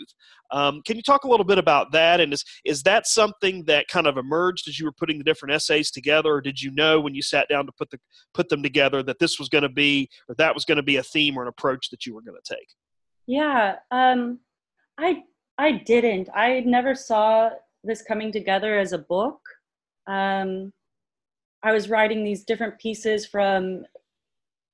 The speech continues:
Speaker 2: I guess, different adventures I was having in the wilderness. But of course, those themes emerged, um, because they were always emerging from my own mind and body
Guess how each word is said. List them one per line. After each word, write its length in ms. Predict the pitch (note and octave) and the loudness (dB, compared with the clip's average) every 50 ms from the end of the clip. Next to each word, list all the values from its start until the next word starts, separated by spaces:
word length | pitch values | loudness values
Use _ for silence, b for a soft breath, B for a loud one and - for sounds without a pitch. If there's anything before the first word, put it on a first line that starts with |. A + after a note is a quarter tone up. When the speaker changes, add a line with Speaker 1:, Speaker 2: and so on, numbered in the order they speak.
| _ _ - G#3 | _ _ -6 -4
Speaker 2:
I 80 | G#3 | -4
guess, 260 | G3+ G#3 G3+ G3 G3 | 0 0 0 0 0
different 280 | - A3+ G#3+ A#3 A3 G#3 | -2 -2 0 0 -2 -2
adventures 580 | F#3+ E3 D#3+ F#3+ F#3+ G3 G3 - G#3 G3 F3+ F#3+ | -2 -2 0 0 0 0 0 -2 -4 -4 -4 -2
I 100 | F3+ F3+ | -2 -2
was 140 | F3 F3 | -2 -4
having 400 | - F3+ F3+ F3+ F#3 G3 F#3+ F#3 | -4 -2 -2 0 0 0 -2 -2
in 100 | F3+ F3+ | -2 -2
the 80 | F3+ E3 | -2 -2
wilderness. 760 | D#3+ F3+ F#3+ F#3+ G3 G3+ G3 F3+ E3+ E3+ E3+ - - - - _ _ _ _ _ _ _ - | -2 -2 -2 -2 -2 -2 -2 -2 -2 -2 -4 -6 -10 -18 -20 _ _ _ _ _ _ _ 0
But 120 | A3+ G#3 | 2 2
of 160 | A3 G#3 - | 2 0 -4
course, 360 | - - A#3+ B3 A#3+ A#3 - - | -4 0 2 2 2 2 -2 -4
those 260 | A3 G3+ F#3+ F#3+ - | -2 -2 -2 -4 -4
themes 360 | - G#3 G#3 G#3 G#3 G3 - | -4 -2 0 0 0 -2 -2
emerged, 760 | F#3+ F#3 F3 E3+ F#3+ G3 F#3+ F3 D#3+ D#3+ D#3+ - - - - - _ _ - | -2 -2 0 0 2 4 4 4 2 0 -2 -8 -14 -14 -16 -20 _ _ -8
um, 540 | E3 E3+ E3 E3 E3 D#3+ D#3 D3+ D#3+ E3 - _ _ _ _ _ - | -4 -2 -2 0 -2 -2 -4 -6 -8 -10 -12 _ _ _ _ _ -12
because 280 | - G3+ - G#3+ F#3+ F#3 | -8 -4 -2 -2 0 0
they 120 | G3+ G#3 | 2 2
were 160 | G3+ G3 G3 G3+ | 2 4 4 6
always 760 | G3 G3+ G3+ G3+ G3+ G3 F#3 F3+ F#3 F3+ - - - - _ _ _ _ - | 6 6 6 6 6 4 4 2 0 -2 -4 -10 -16 -20 _ _ _ _ -2
emerging 480 | F#3+ G3 G3+ G3+ G#3 G3+ G#3 G3+ F#3+ | 2 2 4 4 4 4 2 0 -2
from 180 | F3+ - G3+ G3 | 0 0 0 0
my 220 | F#3+ F#3 F3+ F3+ F#3 | 2 2 2 2 4
own 200 | F#3+ F#3+ F#3+ F3+ | 4 2 2 4
mind 320 | F3 E3+ F3 F3+ F3+ F3 | 4 4 4 4 4 2
and 160 | F3 E3 D#3+ | 2 2 2
body 560 | D3+ D#3+ D#3+ E3 F3 F3 E3+ D#3 D3+ D#3 D3+ | 2 4 4 4 4 4 2 0 -2 -2 -4